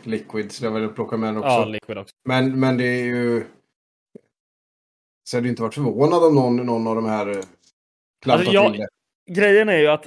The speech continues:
Speaker 2: det är en, det finns liksom två alternativ här som måste hända. Bara för hela majorn. Annars kommer liksom en svit vara bruten. F N X i Imperial då, alltså Fallen och grabbarna,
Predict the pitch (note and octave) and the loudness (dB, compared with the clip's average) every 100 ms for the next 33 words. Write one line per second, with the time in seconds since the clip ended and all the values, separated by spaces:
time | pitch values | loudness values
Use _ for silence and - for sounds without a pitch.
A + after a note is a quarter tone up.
0 | - F3+ F3+ - G#3+ G3 - F#3+ G3+ G#3 | -12 -2 0 0 -2 -4 -6 -8 -6 -8
1 | G3 D3 D3 - - D3+ D3+ D3 C3 C3+ | -6 -8 -10 -12 -8 -4 -2 -4 -6 -6
2 | - B2+ A#2+ A2 - A2 A2 C#3+ C3+ - | -4 -4 -2 -4 -6 -10 -12 -14 -14 -8
3 | C3 B2+ B2+ C3 - _ _ _ _ _ | -6 -6 -4 -6 -8 _ _ _ _ _
4 | C#3 C3 B2 C3+ B2+ C3 B2 A#2+ A2 C3+ | 2 2 4 0 2 2 2 0 -2 -2
5 | A2+ - _ _ _ _ _ _ _ _ | -6 -8 _ _ _ _ _ _ _ _
6 | _ C#3 C3+ C3+ D3 C#3 B2 C3 A#2+ A#2+ | _ -4 -2 -2 -2 -2 -2 -4 -6 -8
7 | - C3+ D#3 C#3 - A#2+ B2+ A2+ - C3 | -10 -4 -4 -4 -6 -6 -4 -6 -4 -6
8 | - _ _ _ _ _ _ _ _ _ | -6 _ _ _ _ _ _ _ _ _
9 | - C3+ E3+ F3 F3 - - - - _ | -4 -2 -2 0 -2 -4 -10 -10 -12 _
10 | _ _ _ _ _ _ - C3 - C3 | _ _ _ _ _ _ -4 -2 -2 -6
11 | - B2 A2 A#2 A#2 A2 B2 A#2 G#2 C3 | 0 0 2 2 2 0 -2 -4 -4 0
12 | A2 A#2 B2+ B2 B2 C3+ G#2 G#2 B2+ | 2 2 0 -4 -2 -2 -2 -4 -8